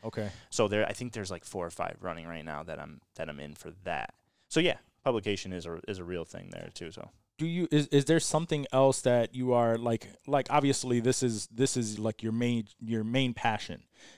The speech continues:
Speaker 1: and these are the things that you wanna do. Is there anything else that you're kinda dipping into, M-, e-, even if it has to do a little bit with that, but, like, you're making it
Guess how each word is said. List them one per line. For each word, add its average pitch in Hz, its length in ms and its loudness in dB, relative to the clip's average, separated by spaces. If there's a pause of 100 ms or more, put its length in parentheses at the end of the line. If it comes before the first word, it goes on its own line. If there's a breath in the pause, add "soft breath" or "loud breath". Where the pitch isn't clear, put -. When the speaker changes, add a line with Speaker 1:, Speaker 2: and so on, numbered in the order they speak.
(100)
Speaker 1:
and 113 120 -4
these 127 160 4
are 143 60 6
the 123 100 2
things 127 280 0
that 123 60 0
you 120 120 -2
wanna 110 240 -2
do. 120 240 2
Is 107 100 2
there 117 200 2
anything 131 420 0
else 123 220 2
that 120 100 -2
you're 117 160 -2
kinda 117 320 0
dipping 117 420 -2
into, 131 480 -2 (320 loud breath)
M-, 143 120 -10
e-, 214 160 0
even 208 240 8
if 165 120 6
it 139 60 4
has - 340 2
to 131 120 4
do 127 200 2
a 123 40 6
little 160 480 6
bit 175 180 6
with 180 220 4
that, 196 280 6
but, 127 280 6
like, 123 240 0
you're 123 80 2
making 123 380 0
it 117 120 -2